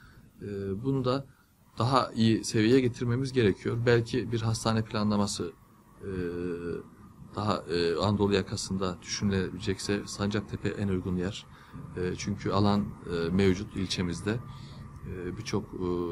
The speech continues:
e, ilçeyi düşünce İstanbul'da dolmuş, e, alanlar ve yeni bir yatırıma müsaade etmiyor. Sancaktepe o yönden avantajlı. Bu inşallah güzel de planlanıyor. Belediyemizin güzel planlamaları var. Benim de,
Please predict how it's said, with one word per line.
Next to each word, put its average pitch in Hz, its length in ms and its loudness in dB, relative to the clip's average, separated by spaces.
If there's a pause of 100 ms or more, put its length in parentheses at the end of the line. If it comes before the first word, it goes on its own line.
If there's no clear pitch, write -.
(360)
e, 104 40 2
ilçeyi 98 300 -2
düşünce 104 340 -2
İstanbul'da 95 640 -2 (480)
dolmuş, 117 460 2
e, 90 120 -4 (600)
alanlar 98 540 2 (300)
ve 104 80 4
yeni 107 360 4
bir 107 300 -2
yatırıma 110 600 0
müsaade 117 480 2
etmiyor. 120 600 -2 (220)
Sancaktepe 135 580 -2
o - 20 8
yönden 127 280 4
avantajlı. 120 640 2
Bu 120 220 0 (280)
inşallah 117 420 2
güzel 117 240 4
de 113 100 2
planlanıyor. 107 600 2
Belediyemizin 107 540 0
güzel 107 220 -2
planlamaları 101 600 2
var. 98 220 -2 (440)
Benim 98 220 2
de, 95 160 0